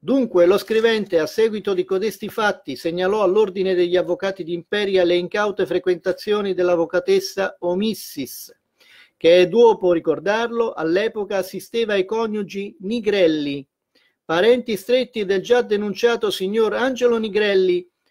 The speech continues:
alias Wasp, collaboratore ed amico del summenzionato signor De Massis.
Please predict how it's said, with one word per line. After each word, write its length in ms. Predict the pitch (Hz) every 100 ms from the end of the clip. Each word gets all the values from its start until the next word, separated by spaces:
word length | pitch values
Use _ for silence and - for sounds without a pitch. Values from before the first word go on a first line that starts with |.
| _ _ -
alias 720 | 220 247 240 233 220 - -
Wasp, 680 | 190 220 214 156 - 151 131
collaboratore 920 | 180 180 170 180 180 254 254 185 -
ed 220 | 254 240
amico 680 | 214 240 220 - 202 233 _ _ -
del 240 | 165 202
summenzionato 960 | - 247 233 226 208 220 233 254 247 208
signor 480 | - 180 196 208 170
De 120 | 185
Massis. 720 | 180 156 - - 110 - -